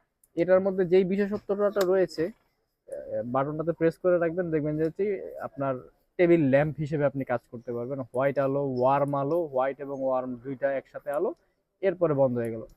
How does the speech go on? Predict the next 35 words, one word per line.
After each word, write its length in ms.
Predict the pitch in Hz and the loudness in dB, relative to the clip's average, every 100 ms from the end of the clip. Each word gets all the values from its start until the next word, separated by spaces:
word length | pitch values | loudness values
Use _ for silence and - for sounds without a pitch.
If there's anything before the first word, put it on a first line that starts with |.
| _ _ - | _ _ -10
আর 140 | 127 160 | -4 -2
যখন 260 | 180 165 | 0 -2
জুমটা 380 | 123 175 208 220 | 2 2 4 2
ব্যবহার 360 | 220 214 214 214 | 2 2 2 4
করবেন, 380 | 214 156 190 277 - - - _ _ | 4 6 4 2 -8 -14 -14 _ _
এটা 200 | 160 170 | -2 0
কিন্তু 360 | 190 190 196 180 | 0 2 4 4
আপনার 440 | 170 175 170 139 | 4 2 2 2
রেডিয়াম 440 | 131 147 170 170 151 | 2 4 6 6 4
আছে। 200 | 113 _ - | 0 _ -10
হ্যাঁ, 260 | 170 208 - | -6 -6 -6
প্রত্যেকটা 840 | 180 - 208 208 208 202 202 202 190 | -10 -4 -4 2 4 6 6 4 4
মডেলের 400 | 151 156 185 190 | 4 6 6 4
সাথে 260 | 202 - 175 | -2 -2 0
এরকম 280 | 165 165 | 0 0
রেডিয়াম 380 | 135 143 160 170 | 2 2 2 2
আছে, 200 | 170 - | 0 -2
অন্ধকারে 520 | 139 151 156 151 156 | -2 2 2 4 4
এই 60 | 147 | 2
জিনিসগুলো 440 | 143 147 135 143 | 0 -2 0 -2
খুব 140 | 143 139 - | -4 -10 -10
সুন্দর 260 | 143 139 | -8 -4
লাগে। 320 | 127 113 143 247 _ _ _ - | -2 -4 -8 -12 _ _ _ 0
এই 140 | 175 | 2
মডেলটা 420 | 175 175 180 185 | 4 4 4 4
আমাদের 260 | 175 175 175 | 2 2 0
কাছে 160 | 175 | 0
অ্যাভেলেবেল 520 | 160 160 175 180 180 170 | 0 4 4 4 4 4
রয়েছে, 340 | 175 175 254 | 2 2 0
এটার 200 | 208 175 | 2 0
প্রাইস 260 | 156 151 - | 2 0 2
পড়ে 160 | 170 170 | 0 2
যাবে 160 | 170 | 2
পঁচিশশো 420 | 175 190 214 - 208 | 2 -4 -6 -8 -6
টাকা। 280 | 214 330 | -4 -6